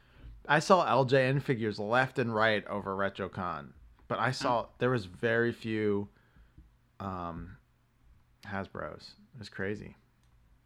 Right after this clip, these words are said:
Speaker 2: Yeah, I mean, you could feed a family of five or six for a month on what you would pay for, you know, a fully carded set of, uh, Cowboys from Mesa, but, you know.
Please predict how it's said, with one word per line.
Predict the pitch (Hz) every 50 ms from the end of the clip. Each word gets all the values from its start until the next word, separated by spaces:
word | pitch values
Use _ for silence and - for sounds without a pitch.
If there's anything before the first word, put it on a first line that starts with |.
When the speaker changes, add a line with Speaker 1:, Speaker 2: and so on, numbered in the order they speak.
| _ _ _ - - _ _ _ _ _ _ _ _ _ _ _ _ _ _ _ _ _ _ _ _ - _ _ _ _ _ _ _ _ _ _ _ _ _ _ - - _ -
Speaker 2:
Yeah, | 185 190 151
I | 165
mean, | 160 165 160 170
you | 202 208
could | - 196 143
feed | - - 190 190 185 156
a | 131
family | - - 156 147 147 147 151 147 139 127
of | 120 113 110 -
five | - 117 123 127 131 143 131 120 113 110 113 110 120
or | 110 101 104
six | - - - 143 139 127 - - -
for | - - 120 117 110 104
a | 104 104
month | 110 120 135 139 131 110 - - - - - _ _ _ _ _ _ - - _ -
on | - 131 117 117 117 117 120
what | 127 113
you | 95 117
would | 113 104
pay | - - 127 127 123 127 131 123
for, | - - - 120 117 113 113 110 107 107 - -
you | - 143
know, | 120 110 107 110 123 131 - - - _ _ _ _ _ _ _ _ _ _ -
a | 120 123
fully | - - 139 135 135 127
carded | 107 - 135 123 120 113 101
set | - - 127 120 110
of, | 110 98 - _ - 120
uh, | 117 104 101 98
Cowboys | - - 107 101 107 101 -
from | - 101 104 101
Mesa, | 104 104 117 135 - - 95 92 95 -
but, | - - - - - -
you | - -
know. | - - - -